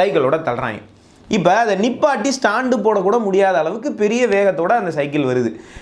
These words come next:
எம் ஜி ஆர் சூழ்நிலையை சமாளிச்சுட்டு என்ன பண்றாரு, சைக்கிள்ல இருந்து குதிச்சு சைக்கிளை அப்படியே முன்னால தள்ளி விட்டுட்டு இந்த காட்டுக்குள்ள ஓடுறாரு. இப்ப சைக்கிள் என்ன ஆகுதுன்னு கேட்டீங்கன்னா,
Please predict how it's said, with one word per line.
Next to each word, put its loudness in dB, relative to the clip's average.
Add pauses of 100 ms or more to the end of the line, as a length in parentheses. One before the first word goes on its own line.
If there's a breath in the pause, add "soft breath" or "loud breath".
எம் 2
ஜி 4
ஆர் 2
சூழ்நிலையை 2
சமாளிச்சுட்டு 0
என்ன 0
பண்றாரு, 0
சைக்கிள்ல 0
இருந்து -2
குதிச்சு 2 (360 loud breath)
சைக்கிளை 2
அப்படியே 2
முன்னால 0
தள்ளி 0
விட்டுட்டு -2
இந்த 0
காட்டுக்குள்ள 0
ஓடுறாரு. 0 (720 loud breath)
இப்ப 0
சைக்கிள் 2
என்ன 2
ஆகுதுன்னு 0
கேட்டீங்கன்னா, -2